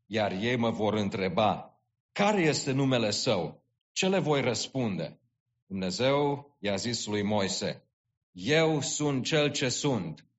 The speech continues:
Apoi mi-a, apoi a zis: „Așa să le spui fiilor lui Israel: 'Eu sunt, m-a trimis la voi.'”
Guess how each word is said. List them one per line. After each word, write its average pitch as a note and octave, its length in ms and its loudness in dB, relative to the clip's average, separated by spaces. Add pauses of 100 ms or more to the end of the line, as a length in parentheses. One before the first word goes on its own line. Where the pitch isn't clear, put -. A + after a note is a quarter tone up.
(200)
Apoi C#3+ 380 2
mi-a, A#2+ 380 2
apoi C3+ 320 2
a B2 80 4
zis: A2 440 -2 (120)
„Așa D#3+ 380 2
să D#3+ 160 0
le C3 120 2
spui C3 380 -2
fiilor A2+ 500 0
lui G#2+ 140 0
Israel: G2+ 680 0 (340)
'Eu C#3+ 460 2
sunt, B2+ 640 0 (360)
m-a A2 240 0
trimis A2+ 400 0
la F#2+ 200 0
voi.'” F2+ 420 -2